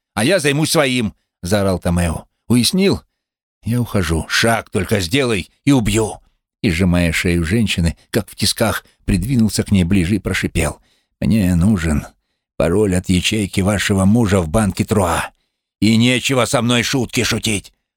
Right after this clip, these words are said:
Он всё ещё держал её за горло, не позволяя ей двинуться, и от недостатка кислорода у неё изменился цвет лица. «А никогде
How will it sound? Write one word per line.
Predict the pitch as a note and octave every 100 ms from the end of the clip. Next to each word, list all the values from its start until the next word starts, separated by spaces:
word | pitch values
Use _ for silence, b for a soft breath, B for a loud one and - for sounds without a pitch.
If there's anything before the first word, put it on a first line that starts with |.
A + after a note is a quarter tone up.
| _
Он | G2+ F#2
всё | B2
ещё | G#2+ G2+
держал | G#2 F#2+ F#2
её | F2+ E2+
за | F2+
горло, | G#2+ C3+ G2
не | F#2+
позволяя | G#2 G#2+ A#2+ A2+ G#2+
ей | G2+ G#2
двинуться, | F#2 A#2+ F#2+ F2+ F#2 B B B
и | B2+
от | -
недостатка | A#2+ A2+ - C#3 G#2+
кислорода | B2+ - G#2+ C#3+ D#3+ F2 b b b
у | A#2+
неё | A#2 C#3+ - -
изменился | G#2+ A#2+ D3 D#3 -
цвет | - D#3+ C#3+
лица. | G#2+ - F2+ E2 - _ _ _ _ _
«А | D#3 D3
никогде | C3+ B2+ - C#3 C3 G#2+ A#2+ B2+